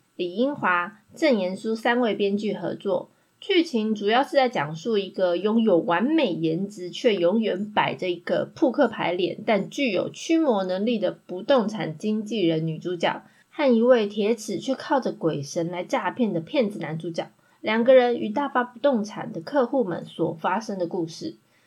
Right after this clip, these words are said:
它的收视率算开低走高，首播的收视在第一集第一部有四点一趴，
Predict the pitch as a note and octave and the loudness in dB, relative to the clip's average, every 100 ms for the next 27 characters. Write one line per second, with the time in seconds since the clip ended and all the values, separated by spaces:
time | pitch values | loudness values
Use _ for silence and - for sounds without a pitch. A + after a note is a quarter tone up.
0 | _ _ _ - F4+ E4+ F4 E4+ E4 E4+ | _ _ _ -2 0 2 4 4 4 2
1 | D#4+ D#4 D4 C4 A#3 C#4 A#3+ A3+ - C#4 | 2 2 2 0 0 0 0 0 2 2
2 | C#4 C#4 C4+ B3 - - F3+ F3+ F#3 - | 2 -2 -4 -2 -2 0 2 2 0 0
3 | F#3+ F#3+ C4+ D4 C4 B3 B3 B3 - A#3+ | 0 2 2 4 4 2 2 2 -2 -4
4 | A3+ A3+ A#3+ A#3+ A3 G#3+ F#3 A#3 A3+ A3+ | 0 0 -2 -4 -4 -6 -6 -6 -6 -6
5 | A3+ F3+ - - C#4+ G#3+ E3+ E3 F3+ - | -4 -2 -4 -6 -6 -2 -2 -4 -8 -8
6 | E3+ E3 | -8 -8